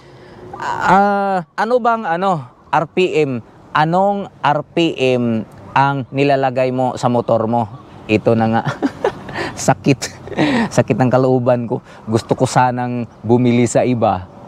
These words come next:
na makahanap ng medyo, um, mura. Pero hindi talaga pwede i-share ni Tanakon yung sekreto nila. Kasi po, sekreto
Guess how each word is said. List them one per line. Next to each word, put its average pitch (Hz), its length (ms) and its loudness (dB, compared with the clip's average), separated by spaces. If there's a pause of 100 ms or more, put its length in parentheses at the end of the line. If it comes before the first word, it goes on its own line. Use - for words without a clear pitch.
na 98 400 2 (160)
makahanap 113 640 0
ng 107 480 -4
medyo, 117 320 2 (640)
um, 113 560 0 (400)
mura. 135 560 4 (400)
Pero 156 480 2
hindi 147 400 -4
talaga 147 560 0
pwede 143 320 -2
i-share 135 720 2
ni 127 320 -4 (240)
Tanakon 135 560 0
yung 127 160 -2
sekreto 123 560 0
nila. 117 480 0 (1200)
Kasi 131 240 4
po, 135 160 2
sekreto 131 1040 0